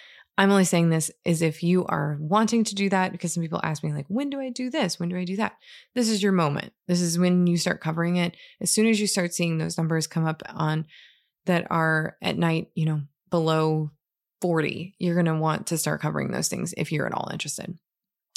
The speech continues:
because you're gonna lose all those things potentially,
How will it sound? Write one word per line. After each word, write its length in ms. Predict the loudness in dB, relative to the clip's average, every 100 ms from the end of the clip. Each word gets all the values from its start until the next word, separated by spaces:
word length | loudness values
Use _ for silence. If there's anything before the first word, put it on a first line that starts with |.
| -2
because 400 | 2 2 2 -2 -14 -20 -20 _ _ _ -6
you're 260 | 0 4
gonna 180 | 4 4
lose 260 | 4 4 2
all 120 | -2
those 240 | -4 -6
things 480 | -10 -12 -8 -6 -4 -4
potentially, 680 | -2 0 0 -2 -2 -4